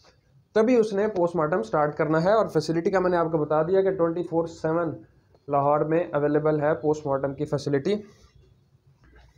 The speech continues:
उसके बाद जो हमारे माइंड में क्वेश्चन आता था, who conducts, कौन, who conducts the postmortem? तो जो मेडिकल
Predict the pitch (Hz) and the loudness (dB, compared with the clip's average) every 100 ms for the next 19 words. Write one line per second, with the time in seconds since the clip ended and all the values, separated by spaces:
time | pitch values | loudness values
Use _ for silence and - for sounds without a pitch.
0 | _ _ _ _ _ - - 196 196 202 | _ _ _ _ _ -8 -2 2 2 2
1 | 190 202 190 190 190 190 190 180 175 180 | 2 2 4 2 4 2 2 -2 -2 -2
2 | 170 185 196 120 127 226 320 269 165 151 | -2 -2 -6 -8 -6 -2 0 0 2 2
3 | 127 - - _ _ _ _ - - _ | 0 -8 -20 _ _ _ _ -20 -20 _
4 | - - - 196 196 131 - - _ _ | -20 -14 -4 0 0 0 -6 -20 _ _
5 | - _ _ - _ _ _ _ _ _ | -20 _ _ -20 _ _ _ _ _ _
6 | - - 190 240 202 185 202 - 175 190 | -20 -6 -4 -4 -2 0 0 0 0 0
7 | 180 175 180 - 170 147 139 156 131 - | 0 0 0 -4 -2 0 0 0 -2 -8
8 | - _ _ _ - 190 202 196 240 - | -20 _ _ _ -2 0 2 4 4 0
9 | - - 156 151 170 196 214 214 208 | -6 -6 -4 -2 0 0 2 2 0